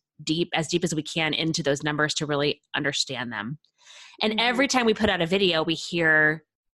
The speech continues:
Speaker 1: positive and negative feedback about people's
Speaker 2: Sure.
Speaker 1: numbers. And we, we take, we really, we read every single comment, take them all to heart, try to incorporate changes into the next video, and have really just en-, enjoyed learning that way too.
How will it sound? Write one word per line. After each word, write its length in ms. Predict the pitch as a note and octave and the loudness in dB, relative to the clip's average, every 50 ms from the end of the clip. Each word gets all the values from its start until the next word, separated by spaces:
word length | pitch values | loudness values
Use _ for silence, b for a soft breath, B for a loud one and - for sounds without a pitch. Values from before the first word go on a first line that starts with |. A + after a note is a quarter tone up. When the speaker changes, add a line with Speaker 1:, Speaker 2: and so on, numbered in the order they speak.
| _ _ _ | _ _ _
Speaker 1:
positive 380 | - E3+ E3 D#3+ E3+ E3 D#3+ D#3 | -4 -4 -2 0 0 0 0 0
and 80 | E3 D#3+ | 0 -2
negative 260 | D#3 D3+ D#3 D#3+ D3+ | 0 -2 -2 -4 -2
feedback 460 | - A3 G#3 - A#2 A2 - - - - - | -2 -2 0 0 -2 -2 -4 -8 -10 -6 -4
about 340 | D3+ D#3 C#3+ C3+ B2 - - | -2 0 2 2 2 0 -2
people's 240 | - D#3+ - F#3+ A#2+ | -6 -2 0 0 0
Speaker 2:
Sure. 40 | D3 | 2
Speaker 1:
numbers. 380 | D#3+ D#3+ D3+ A2+ G2+ B2 D3 - - | 0 0 0 2 0 0 0 0 2
And 100 | F3 F#3 | 2 4
we, 160 | G3 A3 - - | 4 4 2 2
we 160 | G3+ A#3 B3+ | 2 2 2
take, 340 | A#3+ - - A#3+ G#3+ F#3+ F#3 - - - _ _ | 0 0 -2 0 0 -2 -4 -6 -14 -20 _ _
we 160 | F#3+ A3+ A#3 | 0 0 2
really, 260 | G3+ G3+ G3+ F3+ D3+ | 2 2 2 4 2
we 120 | E3 F#3 G3 | 2 2 2
read 200 | F#3 G3 F#3 - - | 2 2 0 0 0
every 220 | D#3 F3 F#3+ G#3+ | -2 2 2 2
single 240 | A3 - A#3 G#3+ G#3 | 2 2 -2 -2 -2
comment, 420 | G#3 - F#3 F3 F3+ E3+ E3+ E3 - _ _ | 0 0 0 0 2 0 0 -2 -4 _ _
take 160 | - - D#3+ | -8 -6 -6
them 140 | - E3 D#3+ - | -4 -6 -4 0
all 160 | - D#3+ E3+ | 2 2 2
to 80 | F3 G#3 | 2 0
heart, 400 | E3+ D#3+ F3 E3+ E3 E3 E3 - - - | -2 0 2 4 4 4 4 2 0 -4
try 180 | - E3+ E3 | -4 -4 -2
to 60 | E3 F3 | -2 -2
incorporate 540 | - G3 - - F3+ F3 - F#3 F3+ - | -2 -4 -2 -4 -4 -2 0 0 0 0
changes 340 | - - F3 E3+ E3 E3 D#3+ | 0 -2 -2 0 0 -2 -2
into 160 | E3+ E3 E3 | -2 -2 0
the 80 | E3+ E3 | -2 -2
next 280 | F3 E3+ E3+ - - D#3+ | -2 -4 -6 -6 -4 -4
video, 460 | D#3 D3 D3+ D#3 D3 C#3+ D3 C#3+ D3 | -4 -4 -2 -2 -2 0 2 0 0
and 160 | C#3+ C#3 D3+ - _ _ _ _ _ _ _ _ _ _ - | 0 -2 -8 -12 _ _ _ _ _ _ _ _ _ _ -4
have 100 | F3+ F3 | 2 4
really 220 | G3+ G3+ G#3 G3 | 4 6 6 4
just 180 | F3+ F3 - F3 | 4 2 0 0
en-, 200 | E3 E3 D3+ - | 0 0 0 0
enjoyed 340 | - E3 D#3+ D#3+ E3 D#3+ D3+ | 0 0 2 4 4 4 4
learning 280 | D3+ D3+ D3+ D3+ D3 D3+ | 2 2 2 2 0 0
that 180 | D3 A#2+ - | 0 -2 0
way 120 | - G#2+ A2 | -2 -2 -2
too. 300 | - - - - - | -2 -6 -6 -6 -6